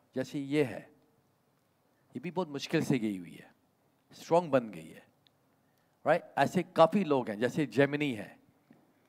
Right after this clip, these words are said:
वो भी बहुत तकलीफें से गया, लेकिन स्ट्रॉन्ग बन गई। जैसे नवाज है, उसको भी मैं बीस साल से जानता हूँ,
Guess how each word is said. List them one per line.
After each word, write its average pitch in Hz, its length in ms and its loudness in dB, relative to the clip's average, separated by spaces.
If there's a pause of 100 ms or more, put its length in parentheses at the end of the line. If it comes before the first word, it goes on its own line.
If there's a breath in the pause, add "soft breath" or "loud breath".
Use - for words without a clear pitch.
वो 151 60 2
भी 214 100 6
बहुत 190 280 0
तकलीफें 156 380 0
से 160 140 -2
गया, 123 100 0
लेकिन 139 200 -4
स्ट्रॉन्ग 156 400 -2
बन 123 160 -2
गई। 95 140 -8
जैसे 120 240 -4
नवाज 151 440 6
है, 101 200 -6 (1300)
उसको 135 200 -6
भी 185 80 -2
मैं 170 200 4
बीस 147 260 2
साल 151 180 8
से 151 120 -4
जानता 117 340 0
हूँ, - 120 -14